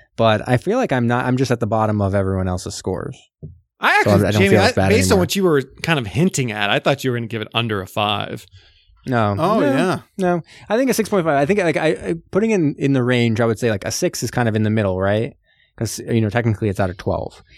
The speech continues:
Speaker 1: So I think a six is in the middle.
Speaker 3: <clears throat>
Speaker 1: Like, is it under? No, no, no.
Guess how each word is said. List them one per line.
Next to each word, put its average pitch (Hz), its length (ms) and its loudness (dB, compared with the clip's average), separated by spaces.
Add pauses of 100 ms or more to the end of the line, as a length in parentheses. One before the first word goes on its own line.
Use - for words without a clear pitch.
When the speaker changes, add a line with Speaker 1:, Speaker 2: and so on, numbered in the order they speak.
(200)
Speaker 1:
So - 100 -6
I 123 40 2
think 117 60 2
a 104 60 -4
six 139 200 -2
is - 20 -2
in 135 60 2
the 107 80 2
middle. 120 420 0
Speaker 3:
<clears throat> 135 260 4
Speaker 1:
Like, 120 120 2
is 110 120 2
it 120 120 -2
under? 170 340 2
No, 175 180 2
no, 107 100 -2
no. 85 300 -6